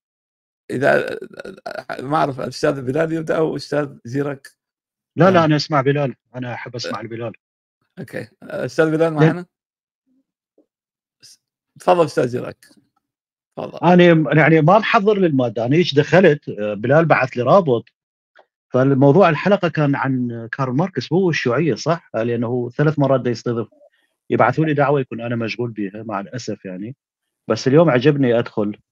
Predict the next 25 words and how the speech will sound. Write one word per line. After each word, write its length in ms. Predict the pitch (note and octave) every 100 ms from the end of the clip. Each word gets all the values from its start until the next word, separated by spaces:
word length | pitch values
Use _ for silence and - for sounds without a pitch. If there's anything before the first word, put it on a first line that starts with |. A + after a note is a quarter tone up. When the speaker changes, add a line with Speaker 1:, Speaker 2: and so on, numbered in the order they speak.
| _ -
Speaker 2:
آه، 380 | G#2 G2+ G2+ G2
قلت 160 | A2 A2
خل 140 | A2
أشوف 360 | G#2 - A2+ -
الجماعة 580 | F#2+ G#2 A2+ G2+ G#2+ A2
شو 160 | -
يتكلمون، 640 | A2+ - A2 G#2 A2 A2 A2 _ _ _ _ _
شكو 320 | - B2 B2
ماكو، 440 | A2 A2+ - A2+ G#2+ _ _ _ _ _ -
وما 180 | C3+ G#3+
لحقت 340 | G#3 F#3+ E3
على 140 | C#3
مقدمتك 600 | C#3+ C#3 C#3+ D#3+ D#3 C3
على 240 | A2 A2 G#2+
كارل 280 | - A2+ A2
ماركس 480 | A2+ - - -
يعني، 420 | G2 F#2 G2 G#2 G#2+
بال-، 480 | A2+ B2 A#2 A2 B2
بس 200 | B2+ -
من 100 | A#2+
تكلمت 320 | - A2+ A#2
عن 100 | G#2
البيان 280 | A2+ A#2 A#2
الشيوعي. 480 | G#2+ - A2+ G2+ G2+ _ _ _ _ _ _ _ _ _ _ _ _ _ _
<clears throat> 400 | G#3+ F#3+ C#3+ A2+